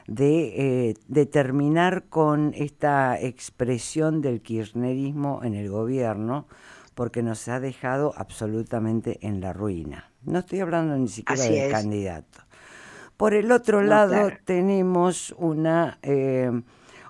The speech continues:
Speaker 1: oposición nueva, nueva, que plantea cosas, eh, muy, este, extravagantes,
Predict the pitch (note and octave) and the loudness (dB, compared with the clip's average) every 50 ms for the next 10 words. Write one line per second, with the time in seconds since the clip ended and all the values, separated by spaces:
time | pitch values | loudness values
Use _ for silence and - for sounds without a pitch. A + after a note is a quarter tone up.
0 | - - D#3+ D#3+ D#3+ D#3+ - D#3 D#3 D3 - - C#3+ - - - F3+ F3+ F#3 F#3 | -2 2 4 4 4 4 2 -2 -2 -2 -4 -6 -8 -8 -4 0 2 4 4 4
1 | F#3 F#3+ F#3 F3 - - D#3 D#3+ F3 G3+ A3 G#3+ F#3+ E3 D#3+ D3+ C#3 B2+ C#3 C#3+ | 4 2 0 -2 -2 -2 0 0 2 2 2 2 4 4 4 2 2 2 0 0
2 | D3+ D#3 D#3+ E3 D#3+ - _ _ _ _ - D3+ D3+ D3+ D3+ C#3+ B2+ A#2+ A#2 B2 | 0 -2 -4 -6 -10 -18 _ _ _ _ -6 -2 0 0 0 2 0 0 0 0
3 | B2+ C#3+ D#3+ D#3+ - _ - C#3+ C3 - - C#3 D3+ D#3+ E3+ F3 E3+ - - F#3+ | 0 -2 -2 -6 -8 _ -6 -6 -6 -4 -2 0 0 2 2 0 0 2 2 4
4 | F3 E3+ E3+ D#3+ D#3+ D#3+ - - D3+ D3+ D3 - - D3+ D#3+ D3+ - - - - | 4 6 4 4 2 2 0 0 0 0 0 0 0 0 0 0 -4 -10 -18 -20
5 | - - - - - - _ C3+ C3+ B2+ B2+ C3 B2+ B2 B2 A#2+ - - B2 B2+ | -20 -20 -20 -20 -20 -12 _ -2 0 2 2 2 0 0 -2 -4 -4 -4 -2 0
6 | B2+ B2+ C#3+ D#3+ F#3 G#3+ A3 A3+ A3+ G#3+ G#3 G3 F#3 F3+ F3 E3+ E3 D#3 D3+ D3 | 0 2 4 4 4 4 4 2 2 0 0 0 2 2 2 2 2 2 2 2
7 | C#3+ C#3 C3+ A#2+ - - C#3 B2+ - _ - B2+ A#2+ A#2 A2+ A2 A2 G#2+ G2+ G2+ | 2 0 0 -2 -4 -4 -6 -6 -6 _ -4 -2 0 0 0 0 0 0 -2 -4
8 | F2 D#2+ F2+ - - - A#2 A#2+ - B2 B2 B2 C3 D3 E3+ G3 G3 F3+ E3+ E3+ | -6 -6 -8 -10 -8 -8 -8 -6 -2 0 2 4 4 4 6 6 6 6 6 4
9 | D#3+ B2+ - F3+ F#3 G3+ F#3 - - | 4 2 2 2 2 2 0 -2 -8